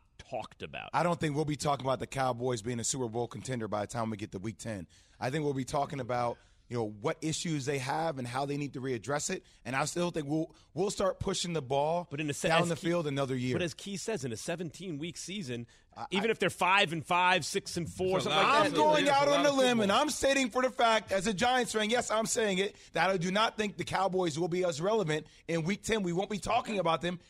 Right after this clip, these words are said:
Speaker 2: having a chance to win the Super Bowl. We'll be
Speaker 3: Yeah,
Speaker 2: talking about them
Speaker 3: speak, speak.
Speaker 2: retooling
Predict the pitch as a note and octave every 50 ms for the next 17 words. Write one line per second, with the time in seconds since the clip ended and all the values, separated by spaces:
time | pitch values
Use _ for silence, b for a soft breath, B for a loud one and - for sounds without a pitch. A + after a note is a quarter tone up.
0 | b b D3 D3 D#3+ F3+ F#3 - G3+ G3+ G3 - G3+ G#3 G#3 F#3+ - C4 - B3
1 | E3 C#3 A2+ F#2+ B B B B D3+ F3 G3 - - G3 G3 F#3 F#3+ G3 G3 D#3+
2 | G3+ F#3+ F3 E3 G#3+ G#3+ - - G#3+ A3 A3 A3+ A3+ G3+